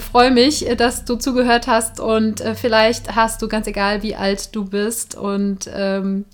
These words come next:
in welcher Situation du bist, äh, vielleicht konntest du einen kleinen Arschtritt für dich mitnehmen, falls du ihn gerade brauchst. Und vielleicht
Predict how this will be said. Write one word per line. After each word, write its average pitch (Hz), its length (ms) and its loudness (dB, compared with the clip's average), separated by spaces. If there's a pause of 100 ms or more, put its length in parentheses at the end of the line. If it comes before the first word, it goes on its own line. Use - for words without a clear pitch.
(480)
in 196 140 -2
welcher 214 260 -2
Situation 214 640 -2
du 202 80 -4
bist, 196 360 -6
äh, 202 160 -4
vielleicht 220 520 -2
konntest 214 480 -4
du 202 120 -2
einen 202 100 -4
kleinen 190 380 -2
Arschtritt 196 440 -6
für - 100 -8
dich 196 160 -6
mitnehmen, 190 460 -6
falls 196 300 -8
du 190 60 -10
ihn 185 120 -6
gerade 185 280 -6
brauchst. 190 640 -4 (960)
Und 196 500 0
vielleicht 202 720 -6